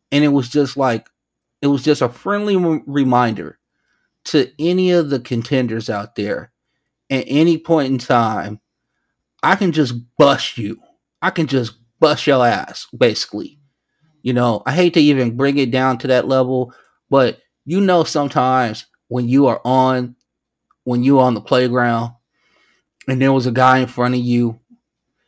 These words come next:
and you were like, "Oh yeah, I got this dude."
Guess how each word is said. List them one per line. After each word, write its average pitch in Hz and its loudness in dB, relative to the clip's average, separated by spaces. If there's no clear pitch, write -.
and 131 -2
you 139 6
were 139 4
like, 117 -2
"Oh 123 2
yeah, 117 -2
I 120 -2
got 117 -4
this 120 -2
dude." 107 -12